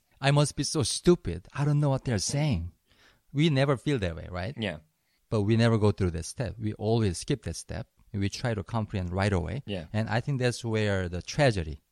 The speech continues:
Speaker 1: begins. And that's why it gets so much more difficult than it needed to be.
Speaker 2: I find a,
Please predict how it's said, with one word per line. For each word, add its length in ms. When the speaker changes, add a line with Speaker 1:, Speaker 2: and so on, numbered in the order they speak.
Speaker 1:
begins. 400
And 140
that's 200
why 100
it 120
gets 200
so 320
much 240
more 100
difficult 480
than 340
it 120
needed 340
to 100
be. 140
Speaker 2:
I 80
find 260
a, 100